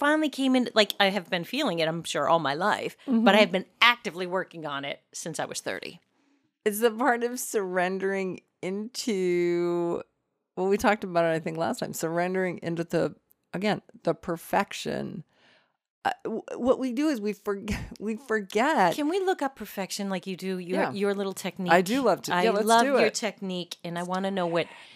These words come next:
Speaker 1: what
Speaker 2: What
Speaker 1: that,
Speaker 2: does that say?
Speaker 1: what that version of perfection is. And,
Speaker 2: Mm-hmm.
Speaker 1: and I've been listening a lot for some reason lately. I'm drawn to Cryon, and he keeps redefining words,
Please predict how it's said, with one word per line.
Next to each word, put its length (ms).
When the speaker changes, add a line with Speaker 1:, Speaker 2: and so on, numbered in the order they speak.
Speaker 1:
what 140
Speaker 2:
What 140
Speaker 1:
that, 60
Speaker 2:
does 60
that 200
say? 340
Speaker 1:
what 180
that 260
version 280
of 100
perfection 480
is. 100
And, 160
Speaker 2:
Mm-hmm. 340
Speaker 1:
and 120
I've 60
been 100
listening 320
a 60
lot 300
for 100
some 180
reason 240
lately. 240
I'm 80
drawn 220
to 60
Cryon, 640
and 180
he 120
keeps 300
redefining 800
words, 680